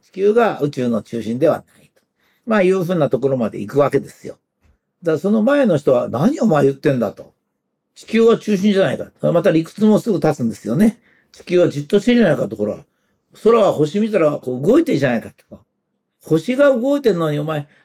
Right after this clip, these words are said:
目で見えないのか」と、こういうわけですね。目では見えます。だけども地球は動いてる。で、人工衛星でも上がればよくわかるっ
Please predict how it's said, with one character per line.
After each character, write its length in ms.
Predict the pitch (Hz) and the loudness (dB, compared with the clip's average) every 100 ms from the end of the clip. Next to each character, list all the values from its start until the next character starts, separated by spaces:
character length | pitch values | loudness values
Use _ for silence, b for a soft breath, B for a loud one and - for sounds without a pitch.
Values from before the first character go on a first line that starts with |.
| - | -4
目 160 | 175 | -2
で 140 | 320 214 | 2 0
見 180 | 147 202 | 0 -2
え 40 | |
な 120 | 359 320 | -4 -4
い 80 | |
の 100 | 156 | -4
か」 180 | 120 120 - | -4 -8 -8
と、 80 | 120 | -2
こ 120 | 143 | 2
う 40 | |
い 40 | 151 | 4
う 20 | |
わ 60 | 139 | 2
け 80 | |
で 60 | 107 | -2
す 100 | 104 | -6
ね。 260 | 147 180 202 _ - | -4 -4 -4 _ -8
目 280 | 139 156 | -2 0
で 140 | 160 143 | 2 0
は 80 | 113 | 0
見 120 | 113 | 0
え 80 | 113 | 0
ま 140 | 107 | -2
す。 240 | - _ - _ _ _ _ | -8 _ -20 _ _ _ _
だ 160 | 170 202 | -2 0
け 100 | 202 | 0
ど 120 | 220 | 0
も 240 | 247 156 - | 0 -2 -6
地 120 | _ - | _ -8
球 200 | 135 131 | -2 2
は 180 | 120 | 2
動 260 | 104 98 107 | 0 2 0
い 100 | 101 | 0
て 160 | 104 - _ _ _ _ | -6 -20 _ _ _ _
る。 60 | 156 | -2
で、 180 | 165 107 | -2 -2
人 200 | 139 165 | -4 2
工 140 | 170 | 4
衛 60 | 151 | 4
星 120 | 143 | 2
で 80 | 120 | 2
も 100 | 117 | 2
上 100 | 131 | 0
が 100 | 170 | 2
れ 100 | 180 | 4
ば 80 | |
よ 160 | 123 123 | 4 2
く 80 | 110 | 0
わ 140 | 95 | -4
か 200 | - 104 | -6 -14
る 80 | |
っ 20 | - | -14